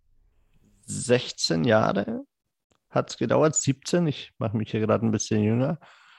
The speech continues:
Siebzehn Jahre <laughs> ungefähr hat's gedauert. Äh, ah, komm, sind wir nicht so, runden wir ab auf fünfzehn. Fünfzehn Jahre circa hat's gedauert, bis ich überhaupt verstanden hab,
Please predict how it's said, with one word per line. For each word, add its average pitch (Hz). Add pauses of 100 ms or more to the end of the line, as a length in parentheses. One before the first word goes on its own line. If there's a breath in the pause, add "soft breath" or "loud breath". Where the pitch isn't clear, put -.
(480 loud breath)
Siebzehn 147
Jahre 151
<laughs> -
ungefähr 160
hat's 135
gedauert. 131
Äh, 123 (1500)
ah, 110
komm, 110
sind 113
wir 131
nicht 113
so, 107
runden 107
wir 107
ab 92
auf 85
fünfzehn. -
Fünfzehn -
Jahre 110
circa 110
hat's 113
gedauert, 135 (520 loud breath)
bis 139
ich 139
überhaupt 143
verstanden 160
hab, 104